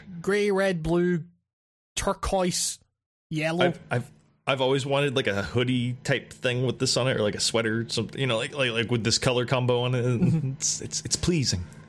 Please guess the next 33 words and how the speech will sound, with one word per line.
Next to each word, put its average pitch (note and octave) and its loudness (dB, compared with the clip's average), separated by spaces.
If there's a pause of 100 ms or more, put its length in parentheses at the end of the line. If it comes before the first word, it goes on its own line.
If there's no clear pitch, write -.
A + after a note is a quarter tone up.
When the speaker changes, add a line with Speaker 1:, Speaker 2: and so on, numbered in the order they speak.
(120)
Speaker 1:
Yeah, D#4+ 0
totally. G3 -2
Yeah, F#3+ -2 (320)
Speaker 2:
It's E3 -2
Speaker 1:
it's, C#3+ 4
Speaker 2:
very C3+ 4
Speaker 1:
uh, C3 2
Speaker 2:
nineties. C#3 0
Speaker 1:
<laughs> F#3+ 0 (340)
uh, C#3+ 0
there D3 -2
are D3 2
only A3 2
a F3 0
hundred F#3 2
of D#3 0
these F3 2
boards E3+ 0
available, E3 2
Nico, D3+ -2
so D3 -2
you'll C3 -8
have E3 -2
to - -14
be C3+ -8
quick. E3+ -4 (1600)
Speaker 2:
I, B2+ 2 (240)
I A#2+ 2
live D3+ 0
in G#2 -2
Los G#2+ 2
Angeles. C3+ 0 (260)
Um, F#2+ 0